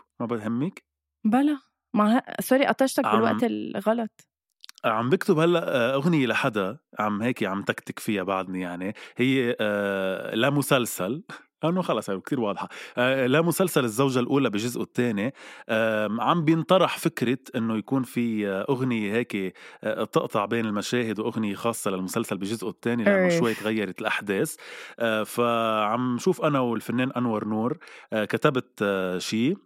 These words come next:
Speaker 1: واليوم كان عم بيرندح لي شوي، وعم نجرب نعمل شي لذيذ للحلقة. فإذا طلعت الغنية
Speaker 2: جا
Speaker 1: بتمنى
Speaker 2: دور أنور نور.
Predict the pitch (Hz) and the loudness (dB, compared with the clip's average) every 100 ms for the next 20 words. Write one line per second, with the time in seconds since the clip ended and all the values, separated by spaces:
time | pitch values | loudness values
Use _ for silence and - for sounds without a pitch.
0 | - 101 98 98 101 104 135 131 113 95 | -8 -4 -2 -2 -2 0 0 0 -2 -2
1 | 98 98 98 113 92 87 - 107 143 156 | -2 -4 -4 -4 -4 -6 -2 0 0 0
2 | 139 131 127 113 110 104 92 104 95 92 | 0 0 0 0 -2 -4 -4 -4 -4 -4
3 | 92 - 53 55 - - - - - - | -6 -8 -14 -14 -14 -14 -14 -16 -10 -2
4 | 131 110 170 143 131 117 127 196 214 254 | -2 0 2 2 0 0 2 4 6 6
5 | 214 240 285 392 359 320 254 220 214 220 | 6 6 6 4 4 6 6 4 4 4
6 | 226 | 4